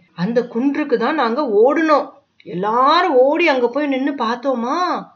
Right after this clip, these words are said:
அவ்வளோ உயரத்துக்கு வந்தது. ஒரு பத்து மீட்டர் வந்திருக்கும். நம்ம வீடு, வீடு எல்லாத்தையும் அடிச்சிட்டு போயிருச்சு.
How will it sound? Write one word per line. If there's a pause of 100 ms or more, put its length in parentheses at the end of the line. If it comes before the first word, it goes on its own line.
(460)
அவ்வளோ (340)
உயரத்துக்கு
வந்தது. (580)
ஒரு
பத்து
மீட்டர்
வந்திருக்கும். (600)
நம்ம
வீடு,
வீடு
எல்லாத்தையும்
அடிச்சிட்டு
போயிருச்சு.